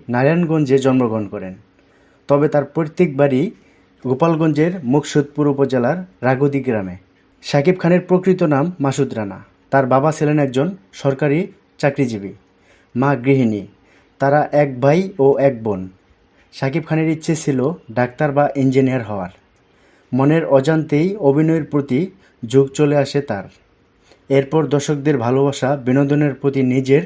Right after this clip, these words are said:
ভালো লাগা সবকিছু মিলিয়েই এখন তিনি বেশ আনন্দের সঙ্গে অভিনয় চালিয়ে যাচ্ছেন। এখন যে বাড়িটি দেখতে পাচ্ছেন সুপ্রিয় দর্শক,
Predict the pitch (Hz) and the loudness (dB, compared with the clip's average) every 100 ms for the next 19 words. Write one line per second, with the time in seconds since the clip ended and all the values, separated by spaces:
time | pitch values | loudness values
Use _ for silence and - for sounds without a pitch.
0 | - - - - 120 135 143 135 120 160 | -4 -20 -16 -4 0 4 4 4 0 -4
1 | - 135 - 139 143 143 143 143 139 139 | -4 -4 -2 -2 2 2 4 4 2 0
2 | 131 131 139 233 - - _ 120 127 151 | -2 0 0 -2 -8 -20 _ 2 4 2
3 | - 135 139 139 143 135 143 135 135 131 | 0 0 2 2 0 0 0 0 0 2
4 | 147 151 143 127 110 - 104 95 _ _ | 2 2 0 2 -2 -6 -12 -14 _ _
5 | _ 147 143 165 143 160 147 156 160 143 | _ -2 0 0 2 2 2 2 2 0
6 | 147 156 143 139 139 139 135 - 139 127 | 0 -2 -2 -2 -4 -2 -4 0 0 0
7 | 120 131 | -2 -4